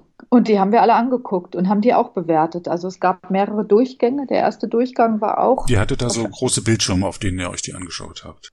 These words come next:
Speaker 1: Genau, genau, genau. Also ich muss dazu sagen, das war meine zweite Jury. Also ich war auch in der Wiki Loves Earth.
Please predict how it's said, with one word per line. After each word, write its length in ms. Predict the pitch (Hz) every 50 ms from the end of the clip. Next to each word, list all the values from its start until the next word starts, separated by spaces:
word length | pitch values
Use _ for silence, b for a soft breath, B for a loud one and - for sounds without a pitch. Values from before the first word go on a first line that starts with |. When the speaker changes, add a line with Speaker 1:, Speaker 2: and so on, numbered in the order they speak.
| _ _
Speaker 1:
Genau, 500 | - 233 196 190 175 170 170 170 202 185 -
genau, 520 | - 196 180 175 165 165 165 165 185 180 - -
genau. 560 | - 170 185 180 170 170 170 165 170 180 180 B B B B B B B B B
Also 180 | - 214 196 233
ich 60 | 240
muss 140 | 254 247 254
dazu 300 | 285 254 247 254 254 240
sagen, 240 | 240 262 247 240
das 160 | 233 247 240 -
war 140 | 220 214
meine 300 | 214 214 220 208 220 226
zweite 360 | 220 - - 190 202 196 233 226
Jury. 440 | 220 - 170 151 - 170 160 -
Also 180 | - 175 175 175
ich 220 | - 185 180 -
war 240 | - 190 185 160 -
auch 160 | 185 196 196
in 180 | - - 185 185
der 320 | 196 190 180 185 185 190 180
Wiki 220 | 220 220 - 262
Loves 340 | 220 202 196 202 - - -
Earth. 320 | - 190 220 294 403 -